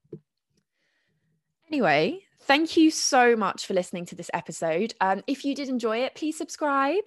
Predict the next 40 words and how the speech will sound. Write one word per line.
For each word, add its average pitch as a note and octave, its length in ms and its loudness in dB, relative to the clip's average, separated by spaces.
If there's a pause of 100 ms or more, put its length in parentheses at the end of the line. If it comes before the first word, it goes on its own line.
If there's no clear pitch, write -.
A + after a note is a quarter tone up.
and A#3+ 180 2
follow A#3+ 220 0
me A3+ 160 -2
on A3 160 -2
Instagram F#3+ 640 -2
at - 240 -4 (140)
Beth - 340 -2
Q E3+ 300 -8
Fitness. F3 640 -6 (480)
If E4 260 -2
you C#4 120 0
are C4+ 60 4
interested B3 520 -4
in G3+ 100 -6
finding F#3+ 280 -6
out F3 120 -4
more F#3 140 -4
about F3 200 -2
the F3+ 60 -4
Body F3+ 280 -2
Confidence - 640 -12
Coaching - 500 -8
Program F#3 800 0 (420)
or D4 200 -2
have C4+ 160 -2
any C4 120 -2
questions A3+ 540 -4
at - 240 -6
all, G3+ 320 0
please A3+ 360 -6
drop - 140 -10
me G3+ 120 -8
a G3 40 -6
message F3+ 600 -6
on - 80 -4
Instagram E3+ 580 -6
at F#3+ 140 -4 (140)
Beth - 220 -8 (140)
Q - 380 -12
Fitness. A#3+ 760 -4